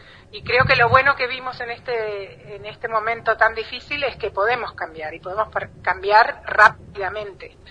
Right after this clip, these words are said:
¿no? Las prácticas sociales y culturales y económicas, eh, llegaron a un, un parón grande, ¿no? Se hizo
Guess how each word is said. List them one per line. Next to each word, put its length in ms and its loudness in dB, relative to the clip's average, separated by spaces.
¿no? 300 6
Las 200 -2
prácticas 760 2
sociales 720 2
y 40 -12
culturales 920 2
y 360 -14
económicas, 840 2
eh, 400 -12
llegaron 400 -2
a 60 0
un, 140 -12
un 100 -18
parón 400 6
grande, 640 4
¿no? 180 4
Se 200 -10
hizo 460 -4